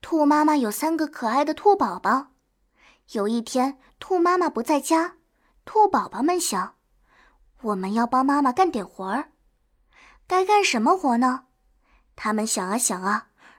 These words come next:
正好看到厨房里的桌子上有一堆蔬菜。兔老大拿起萝卜说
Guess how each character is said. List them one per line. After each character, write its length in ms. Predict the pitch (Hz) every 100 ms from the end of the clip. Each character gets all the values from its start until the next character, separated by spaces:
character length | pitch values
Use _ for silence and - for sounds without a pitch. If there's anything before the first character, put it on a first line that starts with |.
| _
正 300 | - 403 403
好 160 | - 247
看 180 | 269 320
到 120 | 294
厨 200 | - 311
房 220 | 302 339
里 100 | 262
的 100 | 226
桌 200 | 320 359
子 100 | 359
上 300 | 254 240 226 - _
有 100 | 185
一 160 | 190 226
堆 160 | 247
蔬 220 | 277 339 349
菜。 340 | - 311 - _ _ _ _ _ _ _ _ _ -
兔 220 | - 277
老 220 | 214 165
大 260 | - 214 - -
拿 180 | 285 302
起 140 | - 262
萝 220 | 185 208
卜 100 | 349
说 320 | - 139